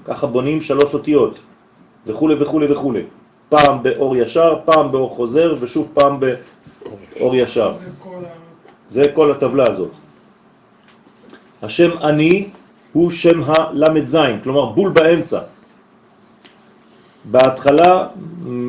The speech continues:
Speaker 1: בחצי השני, כאילו התחלת החצי השני <coughs> של שם עין בית, שמות. כי יש שבעים ושתיים, אז השלושים ושבע הוא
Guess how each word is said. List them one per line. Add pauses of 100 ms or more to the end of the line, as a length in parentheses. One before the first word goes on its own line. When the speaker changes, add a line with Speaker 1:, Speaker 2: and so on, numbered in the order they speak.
(200)
Speaker 1:
בחצי
השני,
כאילו
התחלת
החצי
השני (220)
<coughs>
של
שם
עין
בית, (100)
שמות. (800)
כי
יש
שבעים
ושתיים,
אז
השלושים
ושבע
הוא